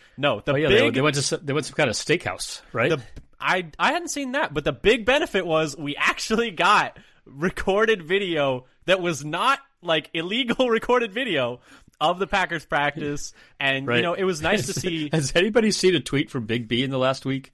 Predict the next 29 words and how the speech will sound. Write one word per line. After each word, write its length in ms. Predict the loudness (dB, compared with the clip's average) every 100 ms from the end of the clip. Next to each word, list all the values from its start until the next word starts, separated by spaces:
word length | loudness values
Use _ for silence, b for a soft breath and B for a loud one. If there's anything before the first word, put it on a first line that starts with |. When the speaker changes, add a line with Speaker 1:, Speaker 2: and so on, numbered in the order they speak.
| -4
Speaker 1:
I 140 | -2
did, 260 | 0 0 0
actually, 380 | -2 -4 -6 -4
I 120 | -4
did. 340 | -2 -2 0
No, 140 | -2 -4
he's, 260 | -2 -2
he's, 320 | -4 -4 -4 -4
he, 260 | -2 -2
the 160 | -2 -2
Packers 600 | 2 2 2 0 -2 -8 -4
police 400 | -2 0 0 0
have 160 | 0
not 260 | 2 0 0
gotten 300 | 0 0 -2
him 160 | -8 -8
yet. 260 | -8 -10 B B B
The 100 | -6
film 300 | 0 2 2
police 380 | 0 0 0 -2
have 140 | -4
not 200 | -2 -2
come 180 | 0 -2
and 80 | -4
tracked 320 | -4 -2 -2
him 80 | -4
down 280 | -4 -4 -6
yet. 380 | -6 -6 -6 -10 b b b
Um, 320 | -2 -2 -2